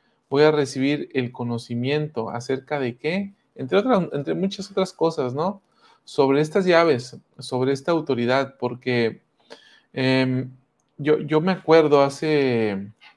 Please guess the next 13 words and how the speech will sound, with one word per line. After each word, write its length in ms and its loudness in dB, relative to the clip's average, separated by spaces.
hace 240 -6
ya 120 4
varios 380 0
años, 300 -2
¿no? 340 -2
Que 120 -4
yo 100 4
lo 80 4
escuchaba 440 0
a 40 2
ustedes 280 2
mucho 400 -4
hablar 500 -2